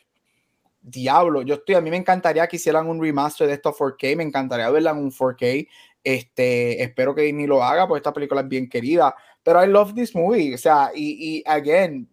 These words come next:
revisitándola y lo que ustedes hablaron hace par de semanas, yo dije que obviamente uno lo, ahora con todo esto del Marvelification del cine, uno se da más cuenta y con lo de Spider-Man que está pasando, tú dices, "Contra,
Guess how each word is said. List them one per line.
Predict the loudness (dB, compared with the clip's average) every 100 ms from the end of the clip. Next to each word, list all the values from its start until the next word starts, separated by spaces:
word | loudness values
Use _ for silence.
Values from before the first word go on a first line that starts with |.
| -10
revisitándola | -4 -4 -4 -8 -2 0 0 2 2 2 0
y | -4
lo | -6
que | -6
ustedes | -8 -6 -2
hablaron | 0 0 0 0 -2 -6
hace | -12 -8 -6
par | -4
de | -4
semanas, | -4 -2 -2 -4
yo |
dije | -6 -4 -2 -4 -8 _
que | -8 -8 -8 _ _ _ _
obviamente | 0 2 2 0
uno | 2
lo, | 2 2 2
ahora | 4 6 6
con | 4 0
todo | 0 -2
esto | 0
del | 0 2
Marvelification | 2 0 -4 -6 -2 -2 0 -2
del | -2
cine, | -4 -2 -2
uno | 0 -2 0
se | 0
da | 0
más | -2
cuenta | -2 0 0 0
y |
con | -2 -4
lo |
de | -4
Spider-Man | -6 -2 0 0 0
que | -2
está | -2
pasando, | -4 -4 -4 -2 -4 -6 _ _ _ _
tú | -8
dices, | -4 -6 _
"Contra, | -4 -4 -2 -4 -4